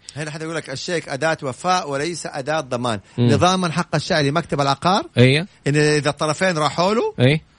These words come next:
Speaker 1: والله خ-، إذا اتفقوا
Speaker 2: لسه.
Speaker 1: معاه خلاص كان بها، ما اتفقوا معاه الأصل لا. هنا بيقول تكفى، تكفى. يا جماعة أعطوني السؤال والله أجاوب على طول. كيف ترى مستقبل المحاماة من خلال الفرص الوظيفية؟ شوف، المحاماة مهنة مثلها مثل باقي المهن، يعني عرفت كيف؟ إيه.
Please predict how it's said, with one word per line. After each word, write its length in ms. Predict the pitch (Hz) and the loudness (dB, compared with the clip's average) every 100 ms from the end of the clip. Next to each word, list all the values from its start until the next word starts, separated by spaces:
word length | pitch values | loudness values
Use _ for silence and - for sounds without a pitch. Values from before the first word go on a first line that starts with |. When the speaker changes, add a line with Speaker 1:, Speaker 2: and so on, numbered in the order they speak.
| _ _ | _ _
Speaker 1:
والله 360 | 107 107 190 214 | -10 -4 -2 -2
خ-، 80 | 196 | -2
إذا 240 | 277 233 | -2 -2
اتفقوا 380 | 233 262 214 175 | -2 -4 0 2
Speaker 2:
لسه. 140 | 165 | 2
Speaker 1:
معاه 280 | 147 131 196 | 0 0 0
خلاص 400 | 240 240 240 - | 0 -2 -4 -4
كان 240 | 233 226 175 | -2 0 2
بها، 180 | 156 | 0
ما 140 | 175 233 | 0 0
اتفقوا 420 | - 160 156 123 | 0 -2 -4 -6
معاه 380 | 127 147 277 311 _ _ | -4 -2 -4 -6 _ _
الأصل 340 | 185 214 - 151 | -2 -2 -4 -4
لا. 200 | 117 104 _ _ _ _ _ _ - | -4 -6 _ _ _ _ _ _ -6
هنا 120 | 208 | -4
بيقول 240 | 190 202 202 | -2 -2 -2
تكفى، 320 | 233 - 185 | -4 -6 -6
تكفى. 300 | 196 - 143 | -6 -6 -6
يا 60 | |
جماعة 180 | 156 208 | -6 -4
أعطوني 260 | 190 226 208 | -4 -4 -4
السؤال 260 | - 208 | -4 -4
والله 360 | 180 175 170 156 | -2 0 0 0
أجاوب 300 | 139 147 135 | 0 0 0
على 140 | 131 | -2
طول. 200 | 117 113 95 - | -2 -4 -6 -8
كيف 240 | - 254 196 | 0 0 2
ترى 200 | 233 214 | 2 2
مستقبل 520 | 175 156 214 - 156 | 0 0 -2 2 2
المحاماة 500 | 151 139 147 160 185 | 2 2 2 4 4
من 140 | 165 | 2
خلال 280 | 143 160 170 | 2 4 2
الفرص 400 | 147 - 180 151 - | 2 0 2 2 2
الوظيفية؟ 640 | 208 170 120 110 - 92 90 _ - - | 2 4 4 0 0 -6 -6 _ -18 -14
شوف، 280 | - 214 127 - - - | -10 -10 -10 -14 -12 -6
المحاماة 720 | 175 170 - 196 196 220 233 | -4 -4 -4 -2 2 4 4
مهنة 360 | 214 214 202 190 | 4 4 2 0
مثلها 500 | 185 214 - 196 180 | -2 -6 -2 0 0
مثل 240 | 180 175 | -4 -8
باقي 340 | 143 185 - 143 | -4 -4 -2 -4
المهن، 340 | 170 156 113 | 0 0 0
يعني 220 | 95 87 | -2 -4
عرفت 180 | 104 - | -6 -6
كيف؟ 280 | - 151 - | 0 0 0
إيه. 220 | 135 98 | -2 -2